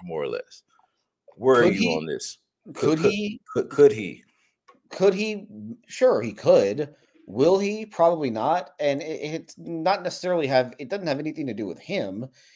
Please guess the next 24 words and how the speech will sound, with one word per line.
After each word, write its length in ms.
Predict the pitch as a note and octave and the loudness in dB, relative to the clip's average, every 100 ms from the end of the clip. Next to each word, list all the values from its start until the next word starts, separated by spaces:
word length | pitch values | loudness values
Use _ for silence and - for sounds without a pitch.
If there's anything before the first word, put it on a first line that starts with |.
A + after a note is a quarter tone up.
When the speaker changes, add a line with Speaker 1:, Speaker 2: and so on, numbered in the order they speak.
| _ - | _ -8
Speaker 2:
It's 200 | C#3 - | -8 -4
just 260 | D#3 C#3+ | -4 2
that 300 | D3 B2+ B2 - _ _ - | 6 6 6 -6 _ _ -10
you 160 | A#2+ | -10
play 240 | - F3+ D#3 | -2 0 2
in 100 | B2+ | 0
the 80 | |
West 400 | G#2+ E3+ C#3+ C#3 | 2 4 4 2
and 80 | C#3 | -6
only 200 | D#3 C3+ | -4 -6
twelve 320 | - F3+ D3+ | -2 0 2
guys 200 | D3 B2+ | 2 2
get 160 | B2 C3 | 0 -8
to 80 | G2 | -8
make 260 | G2+ D3+ - | -6 -6 -8
it. 240 | - _ _ _ _ _ - | -16 _ _ _ _ _ -4
So, 320 | D3+ B2 A#2+ | 0 2 2
like, 200 | C3 B2+ | 2 4
I, 220 | D#3 D3+ | 2 0
I 60 | F3+ | -2
can 200 | E3 C#3+ | -2 0
go 220 | D3 B2+ | 0 0
run 320 | G#2+ D3 D3 | 0 0 0
through, 440 | C#3+ D#3 B2 A2+ | -4 -4 -6 -10